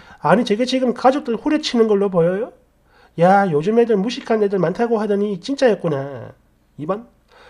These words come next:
진짜 요즘에 국어 공부해야 될 사람들이 너무 많은 것 같아요. 직설적으로 말을 하는 게 아니면 다 그냥 욕을 먹는 시대가 와버렸어. 오 번.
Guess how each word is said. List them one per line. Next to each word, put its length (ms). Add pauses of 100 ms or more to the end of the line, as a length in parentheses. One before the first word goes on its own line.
(240)
진짜 640
요즘에 360
국어 240
공부해야 480
될 120
사람들이 420
너무 200
많은 240
것 80
같아요. 760 (120)
직설적으로 760
말을 220
하는 200
게 80
아니면 440
다 500
그냥 260
욕을 220
먹는 200
시대가 320
와버렸어. 640 (1500)
오 80
번. 220